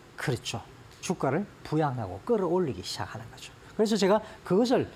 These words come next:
세력이 들어가 있는 것을 알았기 때문에 이 종목을 여러분한테 구월 이십육 일 날 드렸어요. 제 기법이죠. 여기 화살표가 나와 있는 게 있는데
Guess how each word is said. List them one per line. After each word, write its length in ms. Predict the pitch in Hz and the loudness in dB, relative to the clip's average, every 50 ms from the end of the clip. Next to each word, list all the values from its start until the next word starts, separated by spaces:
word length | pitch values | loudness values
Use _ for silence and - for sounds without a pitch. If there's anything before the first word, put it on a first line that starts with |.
| - - - - | -16 -18 -10 -6
세력이 380 | - - - 208 214 247 262 208 | -2 2 2 4 6 6 4 4
들어가 260 | - 202 202 214 208 | 4 4 6 6 6
있는 140 | 202 202 202 | 4 4 4
것을 200 | 202 175 185 - | 2 2 0 -4
알았기 420 | - - 269 294 185 180 190 151 - | 0 2 2 2 2 2 0 -2 0
때문에 260 | 156 139 139 139 127 | 0 -2 0 0 0
이 100 | 127 131 | 0 0
종목을 380 | 139 139 131 120 113 127 131 127 | 0 0 0 0 -2 0 0 2
여러분한테 480 | 156 151 139 120 117 107 98 - 117 - - | 2 2 2 0 -2 -2 -2 -4 -8 -8 -4
구월 260 | - 165 185 160 113 | 0 0 0 0 0
이십육 420 | 107 120 127 139 160 160 143 151 151 | -2 -4 -4 -2 -4 -2 -2 -2 -2
일 80 | 160 | -2
날 120 | 120 95 98 | -4 -4 -6
드렸어요. 400 | - 123 - - - - - - - - - - - - - - - - - | -10 -10 -10 -8 -10 -12 -12 -14 -16 -18 -20 -20 -20 -20 -20 -20 -20 -10 -2
제 160 | - - 170 | 2 2 4
기법이죠. 640 | 156 202 220 175 220 202 160 143 123 160 214 247 202 | 6 4 4 6 6 6 6 6 4 4 4 4 6
여기 120 | 185 208 | 4 4
화살표가 520 | 220 - 294 294 311 285 247 - 233 226 220 | 4 2 2 2 2 2 2 2 2 2 4
나와 160 | 214 202 185 | 4 2 2
있는 160 | 175 160 170 | 2 0 0
게 100 | 156 151 135 | 0 0 0
있는데 500 | 113 123 127 127 117 147 180 190 123 | 0 0 -2 -2 0 0 0 0 0